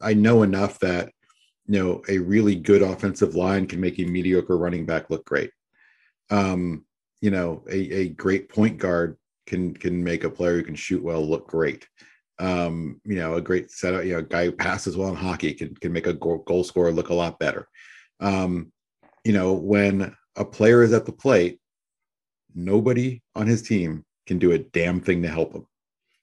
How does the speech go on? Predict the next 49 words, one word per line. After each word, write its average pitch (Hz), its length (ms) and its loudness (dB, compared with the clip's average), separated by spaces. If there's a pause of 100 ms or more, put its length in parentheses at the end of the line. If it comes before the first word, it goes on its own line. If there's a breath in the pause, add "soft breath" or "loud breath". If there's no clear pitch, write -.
You 92 120 0
know, 92 80 2
it's 90 120 -4
a - 40 -2
completely, 113 600 2
it 107 80 6
is 104 200 4
a 101 140 8
sport 101 460 0
of 107 100 -2
individual 90 600 -2
performances 87 800 -2
that, 87 200 -2
that 90 200 -2
you 87 180 -4
have 85 180 -4
to, 87 120 -2
that 82 220 -6
add 90 220 -2
up 87 200 -4
to, 85 140 -6
to 85 140 -10
the 82 180 -12
sum 87 200 -8
of 78 60 -6
the 76 80 -6
whole. 104 320 4
But, 82 200 -4 (420 loud breath)
you 101 120 2
know, 95 60 4
the, 95 180 2
the, 90 340 -2 (340)
the, 98 240 0
the 95 140 -4
whole 123 140 0
concept 104 440 0
of, 92 160 0
uh, 90 140 -2
you 98 80 -4
know, 90 100 -4
playing 107 300 4
like 101 200 6
a 87 60 2
team 90 560 0 (320 loud breath)
is, 98 300 4
is, 101 500 -2
you 98 140 -4
know, 82 280 -8 (360)
is 90 260 -8